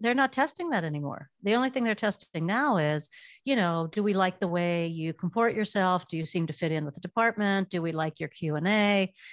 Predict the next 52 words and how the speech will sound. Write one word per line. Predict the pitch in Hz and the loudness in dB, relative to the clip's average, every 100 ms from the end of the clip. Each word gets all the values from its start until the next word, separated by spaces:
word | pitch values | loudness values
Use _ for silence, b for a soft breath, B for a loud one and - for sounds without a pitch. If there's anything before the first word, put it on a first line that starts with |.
| B | B
You | 208 | 0
know, | 185 | 2
how | 165 175 | 2 0
do | |
you | 175 | -2
perform | 180 - 170 165 | -4 -4 -2 0
in | 160 156 - | 0 -4 -6
live | 156 160 156 156 | -6 -2 -2 0
interviews | 175 160 160 | 0 0 -4
with | 156 156 | -4 -6
a | |
variety | 151 147 147 151 | -4 0 0 -2
of | 147 | -4
different | 147 147 143 | -4 -6 -6
constituencies? | 170 - 254 254 214 - 208 196 B B - | -8 -4 -4 -2 -4 0 0 0 B B -4
So | 294 | 0
there's | 277 262 | 2 2
still | - 349 | 0 -2
surveillance | - 196 165 226 214 156 | 0 -2 2 2 2 -2
going | - 175 165 | -2 -2 0
on, | 196 226 170 | 2 2 2
but | 165 | 0
it's | 175 - | -4 -2
no | 247 285 | 0 2
longer | 214 214 240 185 | 4 4 4 0
that | 151 135 - | 0 -6 -4
at | 190 160 | -2 2
all | 214 285 139 | 4 4 4
in | - 202 | 0 -2
any | - 311 | -2 -2
way, | 294 262 | -2 -2
shape, | 247 220 | -2 -4
or | 185 | -4
form | - 262 180 B B B | -2 0 0 B B B
that | - | -2
you | 208 233 | 4 4
have | 233 | 4
to | 208 | 0
make | 196 | 0
a | 180 | -2
case | - 202 180 | -2 0 0
that | - | -2
you're | 170 | -2
legitimate. | 156 156 208 202 135 - _ _ _ _ _ _ _ _ | -2 -2 -2 -2 -4 -8 _ _ _ _ _ _ _ _
But | 196 208 | 2 2
people | 214 220 214 | 2 0 2
don't | 180 156 | 2 2
know | 165 165 | 2 2
that. | 135 113 - | 0 -2 -2
And | 156 160 | -2 -2
so | 170 | -2
that | 160 165 | -2 -4